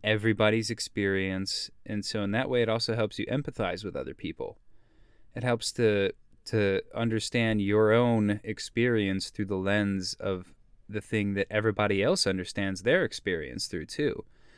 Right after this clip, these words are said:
So it brings people together in that way.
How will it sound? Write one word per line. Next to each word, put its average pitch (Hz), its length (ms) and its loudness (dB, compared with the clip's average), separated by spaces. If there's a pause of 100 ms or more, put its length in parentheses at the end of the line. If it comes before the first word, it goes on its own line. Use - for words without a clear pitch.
(200)
So - 180 0
it 104 100 -4
brings 160 320 2
people 127 340 0
together 98 600 -2 (520)
in 95 160 -6
that 90 220 -6
way. 92 400 -6